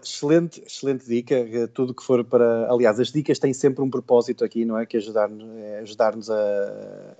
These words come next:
a poupar, a poupar dinheiro, eh, e esta é uma excelente dica. É muito focalizada, mas, eh, mas nós tentamos também que, que, que elas não sejam sempre,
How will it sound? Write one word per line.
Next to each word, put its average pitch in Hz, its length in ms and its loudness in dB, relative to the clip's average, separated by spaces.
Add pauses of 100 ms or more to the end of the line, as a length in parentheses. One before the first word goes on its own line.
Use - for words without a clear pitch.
(100)
a 117 80 -8
poupar, 110 580 6 (320)
a 101 40 -8
poupar 107 360 0
dinheiro, 104 560 -2
eh, 110 640 -10
e 110 120 4
esta 110 280 6
é 107 200 2
uma 110 280 0
excelente 107 440 -2
dica. 135 280 6
É 107 320 4 (100)
muito 120 240 4
focalizada, 113 720 4
mas, 107 400 -4
eh, 107 720 -2 (340)
mas 139 460 6
nós 151 160 6
tentamos 151 380 4
também 135 200 2
que, 127 280 2
que, 113 500 -2 (360)
que - 80 0
elas 117 220 2
não 123 140 0
sejam 123 280 2
sempre, 143 680 2